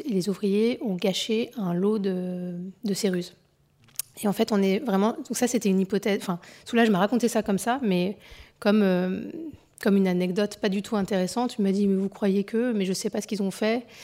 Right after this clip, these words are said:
Et il est possible que, que c'est eu un, que, que, que, que c'est eu un jeu sur, euh, sur cer-, sur certaines peintures, parce que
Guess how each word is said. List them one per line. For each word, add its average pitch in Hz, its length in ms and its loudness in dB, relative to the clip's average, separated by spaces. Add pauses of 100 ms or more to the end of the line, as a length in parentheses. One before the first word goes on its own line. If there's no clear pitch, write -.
(540)
Et 196 1000 2
il 202 120 2
est 202 160 0 (320)
possible 254 580 0 (160)
que, 190 1400 -2
que 214 160 0
c'est 196 320 0
eu 220 160 2
un, 202 540 -2 (480)
que, - 100 -12
que, - 200 -12
que, 190 400 0
que - 120 -10
c'est 196 220 0
eu 208 100 2
un 190 180 2
jeu 214 220 2
sur, 214 280 -2
euh, 180 200 0
sur 180 200 -8
cer-, - 260 -6
sur - 180 -10
certaines 208 320 -2
peintures, 202 240 0
parce 247 160 -4
que 202 160 -2